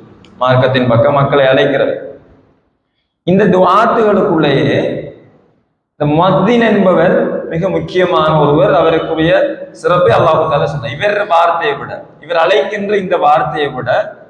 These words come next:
இந்த உலகத்துல மிகச்சிறந்த வார்த்தை, அழகான வார்த்தை எது என்று அல்லாஹ் ஜல்ல சுப்ஹானஹு வ தஆலா அல் குர்ஆனிலே சொல்லி காட்டுகிறார்.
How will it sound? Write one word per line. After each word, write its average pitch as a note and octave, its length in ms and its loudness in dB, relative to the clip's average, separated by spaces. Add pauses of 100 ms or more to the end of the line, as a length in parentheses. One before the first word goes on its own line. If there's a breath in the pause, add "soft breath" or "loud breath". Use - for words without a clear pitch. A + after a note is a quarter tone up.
(260)
இந்த F3 240 2
உலகத்துல G#3 440 2
மிகச்சிறந்த G3+ 720 2
வார்த்தை, E3 400 2
அழகான D#3+ 420 0
வார்த்தை D3 440 -2
எது D3+ 500 -6
என்று F#3 560 -2 (200)
அல்லாஹ் C#3 340 2
ஜல்ல A#2+ 140 0 (140)
சுப்ஹானஹு A#2 400 -2
வ G#2+ 80 -4
தஆலா A#2+ 360 -6 (760)
அல் B2 160 2
குர்ஆனிலே A#2+ 380 2
சொல்லி - 240 -2
காட்டுகிறார். - 460 -8